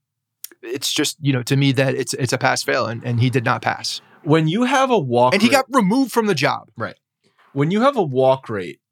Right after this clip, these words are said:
Speaker 2: of fifteen percent as a closer, he walked thirty-eight guys, okay, in how many innings pitched? Fifty-six. Almost every time he's on the mound, he's got, he's walking someone.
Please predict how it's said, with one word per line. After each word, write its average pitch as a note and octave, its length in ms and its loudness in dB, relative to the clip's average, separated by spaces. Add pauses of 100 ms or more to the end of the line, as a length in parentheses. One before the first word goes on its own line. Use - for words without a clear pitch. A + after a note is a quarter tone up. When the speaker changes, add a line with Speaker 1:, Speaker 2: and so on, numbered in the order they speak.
(640)
Speaker 2:
of B2+ 180 0
fifteen D3+ 580 -2
percent B2 560 -4 (420)
as C3 180 4
a C#3 80 -2
closer, G2+ 540 -6 (160)
he G#3 160 2
walked G#3 320 2
thirty-eight F#3+ 720 0
guys, G2+ 540 -4 (360)
okay, B2+ 460 0 (340)
in C3 640 2
how B2+ 200 0
many D3 200 0
innings D#3+ 220 -4
pitched? - 360 -4 (640)
Fifty-six. F3+ 560 -2 (640)
Almost D#4+ 600 2 (680)
every G#3 400 2
time E3+ 360 0
he's F3+ 160 0
on E3+ 140 4
the D#3+ 60 0
mound, D3+ 400 0 (580)
he's D3+ 320 0
got, - 240 4
he's C#3+ 180 -2
walking C3+ 440 0
someone. - 340 -14